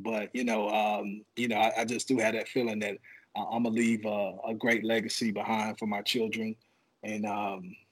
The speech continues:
yeah, I mean, that, that's the biggest thing. I, I, I just, I, I wanna be that person that be like, "Man, that Tyrone, man, that, that boy T Ready, man, he was all right, man. He, he, he, he was really cool with it,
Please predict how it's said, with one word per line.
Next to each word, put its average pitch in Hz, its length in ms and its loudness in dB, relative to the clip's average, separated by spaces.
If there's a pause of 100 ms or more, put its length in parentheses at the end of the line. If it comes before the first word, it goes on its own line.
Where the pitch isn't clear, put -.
(280)
yeah, 139 220 -2 (420)
I 113 40 -12
mean, 107 140 -4
that, 110 140 -4
that's 117 160 -2
the 123 80 0
biggest 120 280 0
thing. 120 240 -2
I, 110 240 0
I, 104 100 -6
I 226 40 -4
just, - 420 -4 (520)
I, - 80 4
I 135 140 4
wanna 165 180 10
be 160 140 12
that 156 180 8
person 156 280 8
that 139 100 2
be 151 80 10
like, 135 200 6
"Man, 143 440 -2 (1300)
that 101 160 -4
Tyrone, 131 500 4
man, 117 220 0
that, 120 260 0
that 120 160 -2
boy 131 180 6
T 143 200 4
Ready, 131 280 8
man, 113 220 0
he 143 120 8
was 127 140 4
all 131 160 10
right, 127 280 8
man. 117 300 -2
He, 127 220 6
he, 127 160 0
he, 135 320 -4
he 139 60 0
was 131 180 -8
really 139 240 -2
cool 147 340 0
with 123 140 -4
it, 110 100 -6